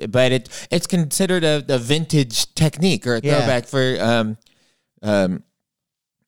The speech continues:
Speaker 1: because, you know, the, the industry standard, I
Speaker 2: Yeah.
Speaker 1: use big air quotes on that, um, is, uh, you know, recording it digital like that. And that, I think that makes records like Pet Sounds that much more
Speaker 2: Yeah.
Speaker 1: magical. It adds a mystique to it,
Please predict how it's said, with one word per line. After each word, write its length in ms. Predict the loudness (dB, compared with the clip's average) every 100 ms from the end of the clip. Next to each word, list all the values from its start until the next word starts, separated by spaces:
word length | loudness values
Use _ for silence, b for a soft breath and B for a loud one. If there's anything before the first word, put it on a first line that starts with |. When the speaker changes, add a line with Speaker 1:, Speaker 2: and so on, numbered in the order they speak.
| _ -10
Speaker 1:
because, 300 | -2 0 0
you 240 | -4 -2
know, 200 | 0 2
the, 100 | 0
the 240 | 0 -4 -6 -6
industry 440 | 0 2 0 0 -2
standard, 520 | 0 0 0 0 0
I 80 | 0
Speaker 2:
Yeah. 380 | 0 0 0 -2
Speaker 1:
use 80 |
big 240 | 0 0 0
air 240 | 0 0
quotes 340 | 0 0 0 0
on 120 | 0
that, 240 | 0 -2 -4 b b b b
um, 500 | -2 0 2 0 -2 -6 _ _ _ b b b b -6
is, 280 | -2 0 0
uh, 260 | 2 0 -2
you 200 | -4 0
know, 220 | 2 0 -2 _
recording 420 | -8 -4 0 2
it 80 | 0
digital 360 | 0 0 0 2
like 220 | 0 0
that. 240 | -2 -2
And 100 | -2 0
that, 340 | -2 -4 -8 _ -4
I 100 | -2
think 240 | 0 0
that 180 | 0 0
makes 360 | 0 0 -4 -10 -4
records 460 | 0 0 -2 -4
like 300 | -2 -2 -2
Pet 240 | -2 -2 0
Sounds 400 | 0 0 -2 -2
that 260 | -2 0
much 160 | -2 -2
more 120 | 0
Speaker 2:
Yeah. 120 | 0 0
Speaker 1:
magical. 280 | -2 -4 -4
It 80 | -2
adds 240 | -2 0
a 100 | -2
mystique 600 | -2 0 0 0 -2 -2
to 200 | -2 -2
it, 200 | -2 -8